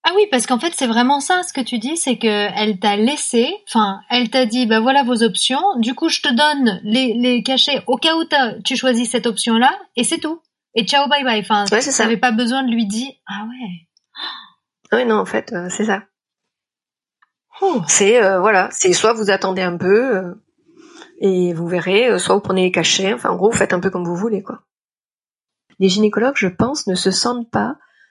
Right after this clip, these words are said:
Speaker 2: investis d'une mission de suivi en cas de fausse couche, alors qu'ils se sentent investis, parce que c'est leur travail, d'une mission de suivi quand t'es enceinte.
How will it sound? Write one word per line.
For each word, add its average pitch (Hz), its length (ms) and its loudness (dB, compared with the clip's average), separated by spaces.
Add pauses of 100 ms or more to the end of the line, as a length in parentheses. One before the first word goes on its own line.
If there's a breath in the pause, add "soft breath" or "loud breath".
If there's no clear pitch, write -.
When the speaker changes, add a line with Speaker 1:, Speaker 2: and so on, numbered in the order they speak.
(100)
Speaker 2:
investis 233 540 2
d'une 202 200 0
mission 220 320 0
de 220 60 0
suivi 208 560 -2 (100)
en 180 100 0
cas 185 160 -2
de 196 80 -8
fausse 185 220 0
couche, - 380 -8
alors 196 240 0
qu'ils 226 120 -2
se 185 120 4
sentent 185 320 0
investis, 175 480 0
parce - 160 -16
que 190 100 -8
c'est - 120 0
leur 175 120 2
travail, - 260 0
d'une 196 160 0
mission 180 240 0
de 180 60 0
suivi 220 240 0
quand 180 140 -2
t'es 190 80 -2
enceinte. 202 380 -2